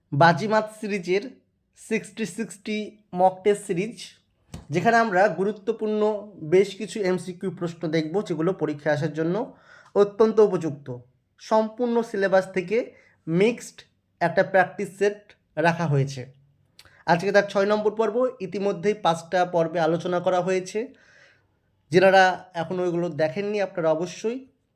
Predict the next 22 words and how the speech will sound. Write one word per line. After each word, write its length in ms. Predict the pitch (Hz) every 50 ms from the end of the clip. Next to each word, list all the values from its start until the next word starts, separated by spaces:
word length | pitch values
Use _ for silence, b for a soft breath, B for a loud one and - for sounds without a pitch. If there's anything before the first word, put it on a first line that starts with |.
| _ _ _ _ _ _ _ _ _ _ _ _ _ _ _ _
চ্যানেল 280 | - 180 175 180 180 170
ভিজিট 340 | 160 180 165 170 170 170
করে 160 | - 196 190 196
সেগুলো 420 | 196 175 147 156 180 233 - - 175 147 143 139
দেখে 180 | 139 165 147 156
নিতে 220 | 147 139 139 139
পারেন। 300 | 131 - 139 143 139 139 127 - - _ _ _ - _ _
যাই 140 | 156 180 185
হোক, 240 | 214 233 226 - - _ _ b b b b b b b b b b b b
শুরু 200 | - - 214 202 208
করছি 360 | 208 220 208 214 - 262 226
আজকের 340 | 208 - - - 196 190 175
ভিডিওটি। 540 | 156 180 175 175 185 175 175 220 240 240 - - - 143
যদি 220 | 139 160 156 170
ভিডিওটি 360 | 160 165 165 160 165 160 170
ভালো 260 | 160 143 147 165 180
লাগে, 280 | 190 196 190 185 196 214
তাহলে 300 | 202 - - 151 147 147
অবশ্যই 380 | 151 151 185 185 - - 202 180
লাইক 280 | 170 170 180 175 175
করে 160 | - 202 196
দেবেন, 360 | 180 202 190 190 202 208 220